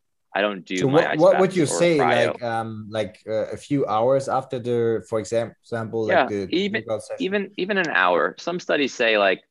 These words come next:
Speaker 1: you know, thirty minutes, but I would try to push it to, like, an hour. But then you have a lot of people that are like, "Hey, I don't have time to go to the gym, wait an hour, and then do my self-care." So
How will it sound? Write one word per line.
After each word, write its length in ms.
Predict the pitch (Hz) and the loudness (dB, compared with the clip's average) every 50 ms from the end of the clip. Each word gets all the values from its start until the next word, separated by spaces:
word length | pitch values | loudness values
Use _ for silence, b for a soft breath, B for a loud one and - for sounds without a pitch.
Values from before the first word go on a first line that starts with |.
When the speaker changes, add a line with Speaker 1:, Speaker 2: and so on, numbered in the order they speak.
| _ _ _ _ _ _ _ _ _ _ _ | _ _ _ _ _ _ _ _ _ _ _
Speaker 1:
you 80 | - 92 | -10 -6
know, 160 | 87 85 82 - _ - | -6 -6 -6 -8 _ -4
thirty 260 | 98 92 90 90 87 | -2 0 0 0 -2
minutes, 340 | 85 85 82 87 101 107 - | -2 -4 -4 -4 -6 -6 -6
but 120 | - - | -2 0
I 80 | 107 120 | 2 2
would 160 | 139 139 123 - _ _ _ | 2 0 -2 -6 _ _ _
try 160 | - - 110 | -6 -4 -4
to 60 | 107 101 | -4 -4
push 300 | - - 98 95 - - | -6 -6 -6 -6 -4 -6
it 120 | - - | -8 -6
to, 60 | - 82 | -6 -4
like, 160 | 85 82 - | -4 -4 -4
an 140 | 90 - - | -6 -6 -6
hour. 400 | 85 82 82 87 98 113 120 - _ _ _ _ _ _ _ _ _ _ _ _ _ | -4 -4 -2 -2 -2 -2 -4 -6 _ _ _ _ _ _ _ _ _ _ _ _ _
But 280 | 160 151 127 104 - - | 4 4 4 4 2 0
then 160 | - 107 101 | -4 -6 -4
you 80 | 101 101 | -2 0
have 100 | 98 95 | 0 0
a 40 | 92 | 2
lot 160 | 95 92 90 | 2 2 0
of 80 | 90 - | 0 -4
people 300 | - 95 - 95 95 87 | -8 -10 -8 -8 -4 -2
that 340 | 95 87 87 85 - - | 0 0 2 0 0 -2
are 120 | 87 85 85 | -4 -4 -4
like, 200 | 85 80 80 - | -4 -4 -4 -6
"Hey, 240 | - 104 110 104 90 | -10 -8 -4 -2 -2
I 60 | 82 | -2
don't 180 | 87 87 85 87 | -2 -4 -4 -6
have 160 | 85 82 92 - _ _ _ - | -6 -6 -8 -10 _ _ _ -16
time 320 | - 98 101 98 90 85 - | -8 -6 -4 -4 -4 -6 -8
to 160 | 95 - - _ | -12 -14 -14 _
go 100 | - 95 | -6 -6
to 120 | 92 92 | -4 -4
the 100 | 85 90 | -6 -8
gym, 400 | 85 - - 92 87 80 80 85 82 - | -6 -2 0 0 0 0 -2 -6 -10 -10
wait 260 | - 90 90 85 78 | -4 0 0 0 0
an 120 | 80 82 80 | 0 -2 -4
hour, 340 | 80 76 82 87 82 - - | -6 -4 -4 -2 -4 -4 -4
and 120 | - 87 82 | -6 -8 -8
then 80 | 82 | -6
do 80 | 85 - | -6 -6
my 120 | - - | -6 -4
self-care." 440 | - - - - - - - 76 - | -2 -2 -2 -2 -2 -2 -4 -4 -2
So 320 | - - 101 - - - | 0 2 4 4 4 2